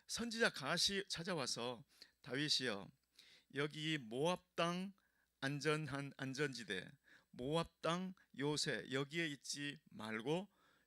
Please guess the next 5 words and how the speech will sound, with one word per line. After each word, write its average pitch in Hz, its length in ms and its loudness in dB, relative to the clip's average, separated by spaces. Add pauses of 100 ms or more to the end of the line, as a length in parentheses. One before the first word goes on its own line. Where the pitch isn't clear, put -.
(120)
유다로, 131 680 -2 (420)
유다 139 220 -2
땅으로 143 400 -2
돌아가라." 117 1160 -6 (140)
이렇게 170 460 -2